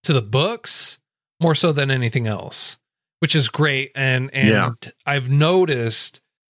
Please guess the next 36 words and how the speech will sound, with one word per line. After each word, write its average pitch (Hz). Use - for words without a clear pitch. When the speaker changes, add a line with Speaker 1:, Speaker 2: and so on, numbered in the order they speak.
Speaker 1:
that 139
a 127
lot 143
of 160
shows 165
are 120
actually 131
starting 120
to 135
do 120
that. 101
From 113
conversations 139
I've 143
had, 131
from, 113
from 113
just 120
what 117
I 151
know, 131
a 131
lot 143
of 151
shows 139
are 123
actually 131
now 123
starting 123
to 127
stay 113
truer 143
to 151
these, 139
to 165
the, 131